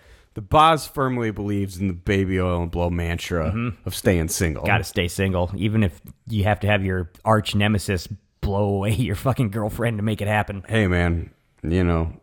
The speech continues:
Speaker 2: So we're starting to learn about what D-Day is. It's a big plan that the fucking Brotherhood's been working on.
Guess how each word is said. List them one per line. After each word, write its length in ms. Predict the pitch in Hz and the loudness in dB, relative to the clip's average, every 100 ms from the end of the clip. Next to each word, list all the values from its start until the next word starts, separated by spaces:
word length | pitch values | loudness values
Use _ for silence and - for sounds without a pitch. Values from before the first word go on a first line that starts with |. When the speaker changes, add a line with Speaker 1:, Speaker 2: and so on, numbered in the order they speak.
| - | -20
Speaker 2:
So 220 | - 117 | -8 -4
we're 120 | 110 139 | -2 -2
starting 340 | - 180 120 | 0 0 2
to 60 | 110 | 0
learn 240 | 110 107 | 0 0
about 260 | 95 90 95 | -2 -2 -2
what 320 | 104 92 90 | -2 -2 -4
D-Day 520 | 107 98 95 87 87 | -2 -2 0 0 0
is. 360 | 85 82 92 - | -2 -4 -8 -4
It's 180 | - 135 | 0 2
a 100 | 131 | 2
big 400 | 95 - 104 95 | 2 0 0 0
plan 540 | - 101 92 87 85 85 - _ - | -2 0 2 0 -2 -4 -10 _ -6
that 140 | 90 | -4
the 60 | 82 | -2
fucking 300 | 110 92 92 | 2 2 0
Brotherhood's 480 | 104 101 95 95 92 | 0 2 2 -2 -2
been 180 | 90 | -4
working 340 | 92 98 87 85 | 0 -2 0 -2
on. 300 | 87 82 80 | 0 0 -2